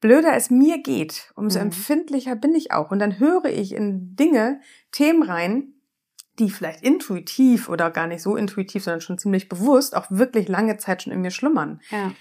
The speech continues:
Speaker 1: Wenn ich schon lange das Thema Mental Load mit meinem Partner habe, aber noch nicht den richtigen Zeitpunkt, noch nicht die richtigen Worte, noch nicht die richtige Umgebung dafür hatte, um darüber zu sprechen,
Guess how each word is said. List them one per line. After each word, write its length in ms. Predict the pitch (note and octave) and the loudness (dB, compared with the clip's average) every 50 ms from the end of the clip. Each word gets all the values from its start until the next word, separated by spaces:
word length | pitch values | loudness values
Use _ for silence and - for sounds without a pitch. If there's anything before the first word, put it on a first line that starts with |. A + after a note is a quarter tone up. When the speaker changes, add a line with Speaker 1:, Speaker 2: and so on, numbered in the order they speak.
| _ - | _ 0
Speaker 1:
Wenn 140 | - C#4+ D#4+ | 2 2 2
ich 100 | D#4 D#4 | 2 0
schon 140 | - A#3 | 0 2
lange 240 | A3 A#3 C4+ D4 D4 | 2 4 4 2 2
das 160 | A#3+ A3+ - | 0 -2 -4
Thema 240 | - - B3 A3+ A3 | -2 0 0 0 0
Mental 340 | G3+ G3 G3+ G#3 G#3+ - A3+ | 0 0 -2 -2 -2 -2 0
Load 220 | A3 A#3 C4 C4+ - | 2 2 0 0 -2
mit 80 | F#3 | -6
meinem 160 | E3 E3 E3 D#3+ | -6 -4 -6 -6
Partner 460 | D#3+ - E3+ D#3+ E3 - E3+ E3 E3+ | -8 -12 -12 -12 -10 -8 -10 -8 -4
habe, 220 | E3+ E3 E3+ F3+ | -2 -2 0 0
aber 100 | F3+ G3 | 0 0
noch 100 | G3+ G#3 | 0 0
nicht 220 | G3 A#3 A#3+ A#3+ A#3+ | 0 0 -2 -2 -4
den 60 | A3+ | -6
richtigen 360 | A#3 A#3 - - A3+ A#3 A#3 | -6 -6 -8 -6 -8 -6 -6
Zeitpunkt, 540 | - - F#3+ F#3+ F#3+ F#3+ - - F#3+ G3 G3 | -6 0 0 0 0 0 -2 -4 -4 -2 0
noch 60 | G#3+ | 0
nicht 140 | A#3 A#3+ A#3+ | -2 0 0
die 40 | B3+ | -2
richtigen 400 | B3 B3 B3+ - A#3+ A#3+ B3 G#3+ | -2 -2 -2 -6 -4 -4 -2 2
Worte, 420 | F#3 G3 G3 F#3+ F#3+ G3 - G3+ | 2 2 4 4 2 0 0 -4
noch 140 | F#3+ G3 G3+ | -4 -4 -2
nicht 240 | G3+ A#3+ B3 A#3+ - | -2 -2 -2 -2 -6
die 80 | A#3 G#3+ | -10 -6
richtige 560 | A3+ A#3 A3+ - - A3 G3+ A#3 A3+ A3+ A3+ - - - - - - - | -4 -6 -6 -6 -10 -4 0 0 0 0 -2 -8 -20 -20 -20 -20 -14 -4
Umgebung 580 | - B3 C4 B3 - G#3+ G#3+ G#3 F3+ F3+ F3+ E3+ | 2 2 4 4 4 2 2 2 2 0 -2 -2
dafür 380 | D#3+ E3 E3 - - F#3 E3+ E3+ | -4 -4 -4 -4 -6 -4 -4 -4
hatte, 180 | E3+ E3 F#3 | -4 -4 -4
um 100 | G3 F#3 | -4 -2
darüber 300 | F3+ F3+ F#3+ F#3+ F#3+ F3+ | -2 -2 -2 0 -2 -2
zu 120 | - - G3 | -4 -6 -10
sprechen, 480 | - - - D#4+ D#4+ - F#3 F3+ G#3+ | -6 -2 -2 -2 -2 -2 -6 -6 -6